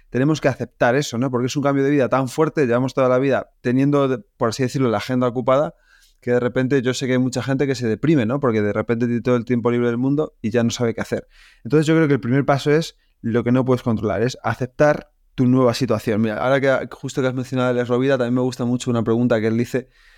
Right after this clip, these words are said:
que cuando te encuentres agitado, cuando te encuentres estresado, cuando te encuentres desorientado, pregúntate, "¿qué no estoy aceptando?". Y cuando empiezas por ahí, ya puedes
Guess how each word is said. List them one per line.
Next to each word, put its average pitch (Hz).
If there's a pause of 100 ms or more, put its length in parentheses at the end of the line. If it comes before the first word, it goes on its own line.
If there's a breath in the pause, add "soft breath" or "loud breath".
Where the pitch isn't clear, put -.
(240 soft breath)
que 120
cuando 113
te 117
encuentres 123
agitado, 131
cuando 113
te 113
encuentres 113
estresado, 123
cuando 113
te 113
encuentres 120 (320 soft breath)
desorientado, 120
pregúntate, 113 (140)
"¿qué 143
no 143
estoy 135
aceptando?". 113 (400)
Y 123
cuando 120
empiezas 131
por 135
ahí, 156 (100)
ya 123
puedes 131